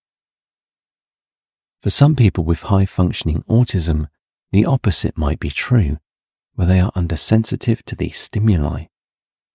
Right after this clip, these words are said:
They may also have trouble coordinating their bodies in social spaces. These problems can make it hard for them to function in everyday life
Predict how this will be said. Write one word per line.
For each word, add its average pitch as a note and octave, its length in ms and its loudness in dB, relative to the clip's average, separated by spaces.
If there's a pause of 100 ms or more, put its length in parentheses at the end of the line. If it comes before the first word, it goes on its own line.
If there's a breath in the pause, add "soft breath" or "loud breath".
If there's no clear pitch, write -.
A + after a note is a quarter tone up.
(340)
They G#2 120 4
may G2+ 180 6
also A#2 300 4
have E2 280 0
trouble F2+ 380 0
coordinating F2+ 800 0
their F2 120 2
bodies F#2 520 0
in G#2+ 100 -2
social E2+ 520 -4
spaces. - 760 -4 (1700)
These B2+ 280 6
problems E2 440 2
can F2 160 2
make E2 240 2
it - 100 -4
hard A2 320 2
for - 100 -8
them E2+ 160 0
to - 120 -4
function - 540 -2
in - 180 -2
everyday G2+ 460 0
life G2+ 480 0